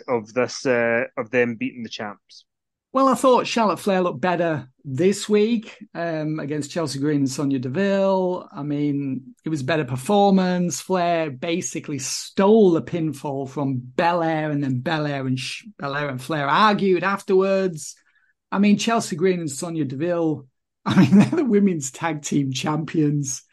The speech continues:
Speaker 2: and they just kinda like jobbers, aren't they?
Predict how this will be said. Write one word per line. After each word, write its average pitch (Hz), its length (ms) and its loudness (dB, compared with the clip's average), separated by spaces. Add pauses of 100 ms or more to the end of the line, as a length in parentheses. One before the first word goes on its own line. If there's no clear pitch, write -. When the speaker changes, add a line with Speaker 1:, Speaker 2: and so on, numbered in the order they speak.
(340)
Speaker 2:
and 190 200 6
they 202 120 6
just 214 440 0 (400)
kinda 196 300 0
like 147 220 -4
jobbers, 165 560 -2
aren't 180 240 -4
they? 165 240 -10